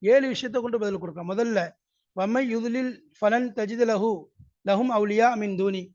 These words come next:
எவன் வழிகட்டி விட்டானோ அவன் அல்லாஹுடைய, அல்லாஹுவை தவிர வேறு யாரையும் அவனுக்கு நேசனாக, தோழனாக பெற்றுக்கொள்ள முடியாது என்பதை அல்லாஹ் தஆலா முதலாவது சொல்றான். சரி, ரெண்டாவது சொல்லும்போது அவன் என்ன செய்வோம்?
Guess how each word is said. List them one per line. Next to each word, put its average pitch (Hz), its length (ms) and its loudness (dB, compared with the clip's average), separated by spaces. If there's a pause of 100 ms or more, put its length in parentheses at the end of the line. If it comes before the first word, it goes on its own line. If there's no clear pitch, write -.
(320)
எவன் 226 300 0
வழிகட்டி 254 400 -2
விட்டானோ 214 380 -2 (100)
அவன் 254 200 2 (480)
அல்லாஹுடைய, 208 680 2 (500)
அல்லாஹுவை 214 360 6
தவிர 233 240 2
வேறு 214 260 4
யாரையும் 214 360 0 (340)
அவனுக்கு 220 320 -4 (100)
நேசனாக, 208 460 -2 (160)
தோழனாக 208 500 0 (420)
பெற்றுக்கொள்ள 233 460 0
முடியாது 226 500 -6
என்பதை 196 260 -8 (400)
அல்லாஹ் 220 300 -2
தஆலா 214 220 -8
முதலாவது 196 400 -6
சொல்றான். 196 300 -14 (440)
சரி, 147 200 -12 (1500)
ரெண்டாவது 240 440 -6
சொல்லும்போது 214 440 -8 (460)
அவன் 233 220 -8
என்ன 254 180 -6
செய்வோம்? 220 320 -8